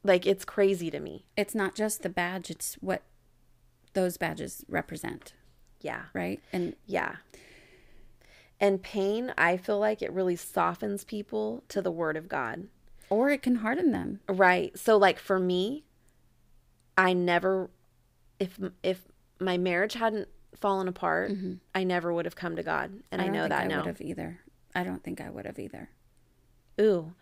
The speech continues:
Speaker 1: I think she's even saying if my marriage hadn't fallen apart, she wouldn't have come
Speaker 2: Exactly.
Speaker 1: to God
Speaker 2: Yeah,
Speaker 1: because
Speaker 2: exactly.
Speaker 1: hers had already
Speaker 2: It had already gone. It was already over.
Speaker 1: Remember?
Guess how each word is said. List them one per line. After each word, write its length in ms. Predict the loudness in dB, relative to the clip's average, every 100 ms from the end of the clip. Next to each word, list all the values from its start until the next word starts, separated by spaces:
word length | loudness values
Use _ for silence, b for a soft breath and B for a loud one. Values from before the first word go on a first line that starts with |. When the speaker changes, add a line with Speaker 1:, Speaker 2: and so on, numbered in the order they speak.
| _ 2
Speaker 1:
I 120 | 2
think 200 | 2 -2
she's 280 | 0 0 2
even 180 | 2 0
saying 260 | -2 -2
if 120 | -2
my 160 | 0 0
marriage 300 | 2 0 0
hadn't 280 | 0 0 0
fallen 300 | -2 -2 -2
apart, 340 | -2 0 0
she 180 | 0 4
wouldn't 220 | 6 6
have 120 | 4
come 140 | 8 12
Speaker 2:
Exactly. 240 | 12 12
Speaker 1:
to 40 | 12
God 240 | 12 12 10
Speaker 2:
Yeah, 160 | 6 6
Speaker 1:
because 320 | 4 6 10 10
Speaker 2:
exactly. 100 | 12
Speaker 1:
hers 200 | 12 12
had 180 | 12 10
already 600 | 12 10 8 4 2 2
Speaker 2:
It 100 | 4
had 140 | 6 8
already 320 | 8 6 4
gone. 400 | 2 2 0 2
It 120 | 6
was 200 | 8 8
already 340 | 6 6 4 4
over. 460 | 2 2 -2 -4 -10 _ -20 B B
Speaker 1:
Remember? 560 | 4 6 6 6 2